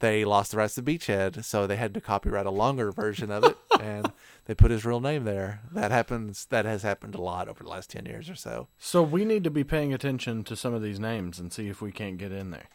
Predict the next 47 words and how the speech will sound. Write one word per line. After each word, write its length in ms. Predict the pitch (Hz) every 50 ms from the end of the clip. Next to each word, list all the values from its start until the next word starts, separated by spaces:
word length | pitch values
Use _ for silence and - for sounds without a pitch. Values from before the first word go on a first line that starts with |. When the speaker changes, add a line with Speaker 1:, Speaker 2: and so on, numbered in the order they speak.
| _ _ -
Speaker 1:
Bobby 320 | 120 127 151 185 208 190
Valla, 540 | 139 131 131 143 165 175 139 107 104 110 117 - -
uh, 300 | 117 117 113 110 107 - -
who 120 | 117 123 127
is 140 | 120 104 98
developing, 520 | 113 104 90 110 120 120 117 - 113 104
uh, 260 | 107 107 104 104 -
his 200 | - 113 113 104
own 460 | 110 110 113 110 107 107 101 104 - - _ _ -
Kickstarter 540 | - 139 143 - - - 117 104 104 101 101
of 80 | 101 -
figures, 420 | - 135 139 123 113 107 95 98
he's 180 | 120 117 107 -
the 120 | - 117
guy 180 | 95 113 110 104
that's 280 | 104 107 104 - - - - -
has 220 | 117 113 104 98
that 160 | 107 104 - -
Sergeant 320 | - 110 110 104 110 104
Slaughter 300 | - - 113 113 113 117
six-inch 520 | 113 - 120 117 - - 135 127 123 - -
reward. 420 | 135 135 135 143 147 156 160 165 - _ -
Speaker 2:
Mm-hmm. 260 | - 139 123 120 123 139 139 - - _ _ -
Speaker 1:
He 280 | - 131 139 156 185 185
swooped 500 | - - - 170 160 160 185 185 - -
in 140 | 147 147 160
and, 140 | 165 151 - _ - - -
and 220 | 131 131 117 110 -
took 300 | - 131 156 180 170 - -
the 180 | 127 120 113 - - -
licensing 600 | 120 117 127 147 - - 110 - - 127 117 -
for 100 | - 110
Steel 300 | - - - 160 180 196
Brigade, 500 | - 147 143 220 220 110 110 107 101 - -
which 160 | - 113 -
was 160 | 127 120 113 107
the 100 | 120 117
name 240 | 117 117 117 117
of 140 | 117 113 104
the 80 | 110 110
Melway 480 | 113 113 135 165 170 139 120 110 104
figure 640 | - - 113 110 104 104 104 101 98 95 98 110 - -
that 120 | 113 113
G 180 | - - 113 113
I 40 | 107
Joe 160 | 98 104 101
had 320 | 104 113 98 98 95 95